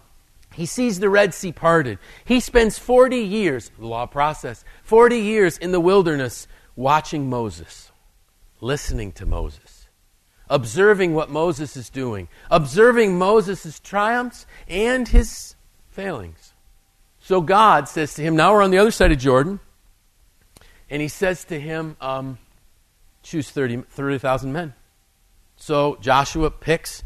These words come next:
thirty thousand men. Then he lays out the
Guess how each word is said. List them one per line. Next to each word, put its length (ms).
thirty 460
thousand 680
men. 360
Then 240
he 180
lays 440
out 280
the 160